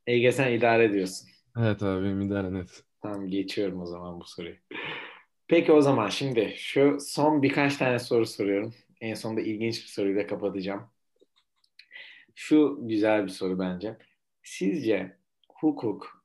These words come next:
Speaker 1: abartıldığı kadar zor bir bölüm mü? Çünkü yani hukukun gerçekten, tamam,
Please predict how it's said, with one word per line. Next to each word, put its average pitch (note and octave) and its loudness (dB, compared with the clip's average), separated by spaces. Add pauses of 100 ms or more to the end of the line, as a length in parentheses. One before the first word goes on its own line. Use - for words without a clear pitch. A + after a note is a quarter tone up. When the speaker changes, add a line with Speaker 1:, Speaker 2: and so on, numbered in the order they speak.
(120)
Speaker 1:
abartıldığı C#3 0
kadar A2 0
zor G2+ -2
bir - -18
bölüm - -18
mü? - -20 (260)
Çünkü D3 -2
yani B2+ 0
hukukun D3+ 0
gerçekten, C#3+ 0
tamam, G2+ -4